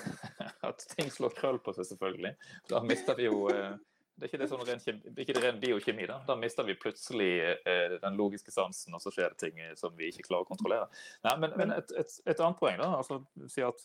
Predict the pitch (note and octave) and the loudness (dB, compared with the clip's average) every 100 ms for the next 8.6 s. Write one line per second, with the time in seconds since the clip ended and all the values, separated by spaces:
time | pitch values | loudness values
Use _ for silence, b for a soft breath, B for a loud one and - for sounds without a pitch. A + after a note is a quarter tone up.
0 | - A#2+ - A#2 G2 F2 E2+ F2 E2+ E2+ | -8 -6 0 2 2 2 -2 -2 0 0
1 | F2 F2 E2+ - - G2+ F#2+ E2 - E2+ | 0 0 0 -2 -2 -4 -4 -6 2 4
2 | D#2 - - - - - - - - - | 4 0 -6 -20 -20 -20 -20 -20 -20 -20
3 | _ - - F2+ F2+ F#2+ - F#2 D#2 D#2 | _ -6 -4 -2 -2 -2 2 4 2 -2
4 | - _ - E2 - F#2 - - D#2+ E2 | -8 _ -6 -6 0 0 2 0 2 4
5 | F2 F2+ E2+ F2 F2 E2 E2+ - - E2+ | 4 4 0 -6 -8 -8 -10 -10 -4 -2
6 | E2 - D#2 D#2 D#2 - F2 - F2+ E2 | -2 -2 0 0 0 0 0 0 -2 -2
7 | - - - - - - B B - B2+ | -4 -4 -6 -6 -4 -6 B B -2 0
8 | D#3+ B2+ C3+ A#2 A2 | 0 0 -4 -4 -4